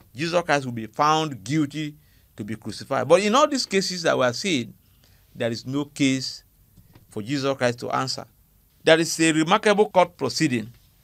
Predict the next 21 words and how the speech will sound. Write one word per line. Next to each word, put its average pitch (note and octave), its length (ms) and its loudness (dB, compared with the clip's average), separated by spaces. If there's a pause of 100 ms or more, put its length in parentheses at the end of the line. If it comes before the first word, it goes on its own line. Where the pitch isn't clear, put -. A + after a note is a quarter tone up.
(380)
He - 100 -2
was D3 300 6
referred G3 500 8
to G2 160 -12 (320)
Herod E3 460 4 (380)
by B2 180 6
Pilate. C3+ 480 6 (180)
Pilate G3 540 6 (180)
and C3+ 140 0
Herod E3+ 380 6
were B2 240 -2
governors. A#2 600 0 (280)
Jesus C4 400 4
Christ G#3 480 6 (300)
is C3+ 100 -6
from B2 240 -4
Galilee. A#2+ 500 4 (580)
Herod D#3 400 6 (100)
Antipas A3+ 540 4
is B2+ 180 -8
ruling E3+ 460 0